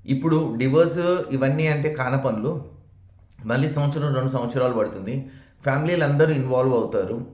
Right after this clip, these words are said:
ఏదో ఒకటి చెప్పి నచ్చ చెప్పి కూర్చోబెట్టడానికి చూస్తారు. ఎలాగో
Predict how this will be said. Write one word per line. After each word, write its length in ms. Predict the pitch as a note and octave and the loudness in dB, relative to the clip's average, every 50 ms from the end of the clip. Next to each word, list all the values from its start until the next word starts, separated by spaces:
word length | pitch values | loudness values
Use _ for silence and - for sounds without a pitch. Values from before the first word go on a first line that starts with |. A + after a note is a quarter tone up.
| - - - - | -20 -20 -10 -4
ఏదో 280 | A#2+ C#3 D#3 D#3+ E3 F3 | 0 0 2 2 2 2
ఒకటి 240 | D#3+ D#3 D3 - | 2 2 0 0
చెప్పి 140 | C#3+ C#3 D3 | -2 0 0
నచ్చ 240 | C#3 C3 B2 - D3+ | 0 0 -2 -2 -2
చెప్పి 260 | D3 C#3 C3+ C#3 C#3+ | -2 0 0 -2 -2
కూర్చోబెట్టడానికి 720 | C3+ C3 B2+ C3 C#3 C3 C3+ B2+ A2+ A#2 B2 B2+ B2 A#2+ A#2+ | -4 -4 -2 0 0 0 0 0 -2 0 -2 -2 -2 -4 -6
చూస్తారు. 440 | G#2+ - - F#2+ F#2 F#2 G2 C3 C#3 - - - - - - - - - - - - - - - - - - - - _ - - - - _ _ - - _ _ - - - - - - - | -10 -10 -8 -8 -6 -6 -6 -8 -8 -10 -14 -20 -20 -20 -20 -20 -20 -20 -20 -20 -20 -20 -20 -20 -20 -20 -20 -20 -20 _ -20 -20 -20 -20 _ _ -20 -20 _ _ -20 -20 -20 -20 -20 -12 -10
ఎలాగో 720 | C3+ A2+ B2 B2 C#3+ E3+ F#3 D3+ A#2 A#2 C3 E3 - - - | -6 -2 0 2 2 4 2 2 2 0 -2 -2 -4 -8 -16